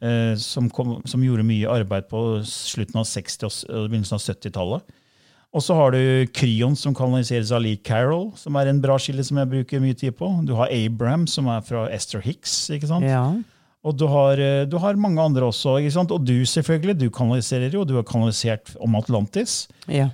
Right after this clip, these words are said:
Speaker 1: Og så har du den sovende profet, Edgar Casey, han hadde veldig mye informasjon om Atlantis.
Speaker 2: Ja.
Speaker 1: Eh, og så har du også de som, eh, sier de har, eh, full hukommelse, altså husker alle sine liv og alt som har skjedd i skapelsen, såkalt full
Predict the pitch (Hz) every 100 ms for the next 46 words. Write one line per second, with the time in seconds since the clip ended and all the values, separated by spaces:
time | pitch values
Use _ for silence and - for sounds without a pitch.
0 | - 151 165 147 143 151 151 147 143 180
1 | 131 127 - 147 156 180 - 127 117 139
2 | - 117 101 - 196 147 131 185 214 127
3 | 107 110 101 - 107 - 117 101 110 107
4 | 104 113 101 160 202 - - _ _ -
5 | 151 139 123 151 151 165 160 220 170 165
6 | 170 - 160 143 123 - 160 156 160 160
7 | 156 139 98 _ _ _ _ _ - 185
8 | - 175 120 110 127 120 120 117 123 127
9 | 131 131 123 - 117 113 120 107 95 92
10 | - 120 117 104 - 143 - - - 127
11 | - - 143 110 98 92 113 110 113 131
12 | 156 135 90 - 104 98 - 113 110 101
13 | 98 - 107 - - 147 - 113 - 107
14 | - - 117 110